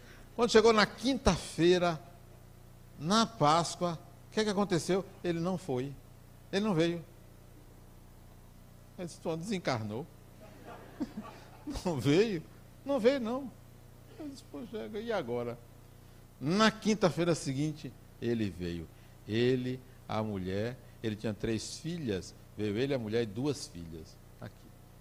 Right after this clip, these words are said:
Sorrindo. Disse, "Rapaz, você tinha razão." Por quê? Eu continuo com mesmas dívidas,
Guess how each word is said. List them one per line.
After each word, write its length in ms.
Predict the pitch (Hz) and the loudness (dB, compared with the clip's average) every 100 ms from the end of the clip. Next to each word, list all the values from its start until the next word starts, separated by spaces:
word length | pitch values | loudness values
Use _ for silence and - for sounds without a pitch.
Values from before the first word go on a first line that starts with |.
| - - - - - - - - - - - - - - - - | -20 -20 -20 -20 -20 -20 -20 -20 -20 -20 -20 -20 -20 -20 -20 -20
Sorrindo. 560 | - 151 104 113 110 85 78 - | -8 -8 -6 -8 -8 -12 -16 -20
Disse, 160 | - | -14
"Rapaz, 640 | 135 - - 120 139 127 - - - - - - | -14 -14 -10 -6 -6 -8 -12 -18 -20 -20 -20 -14
você 240 | 120 127 | -12 -10
tinha 220 | 110 123 | -12 -12
razão." 380 | 113 123 92 87 90 - - - - - - - - | -10 -12 -12 -14 -14 -18 -20 -20 -20 -20 -20 -20 -8
Por 160 | 233 - | -8 -4
quê? 260 | 120 120 - - - - - - - - - - | -4 -4 -8 -20 -20 -20 -20 -20 -20 -20 -20 -12
Eu 240 | 127 139 135 | -4 -2 -2
continuo 540 | 135 123 113 113 127 | -6 -6 -6 -4 -4
com 200 | - 120 | -4 -6
mesmas 1040 | 110 113 120 147 160 175 139 151 151 110 | -6 -6 0 4 6 6 2 0 0 0
dívidas, 920 | 107 139 113 110 92 92 85 - - | 2 2 2 0 0 -2 -2 -6 -16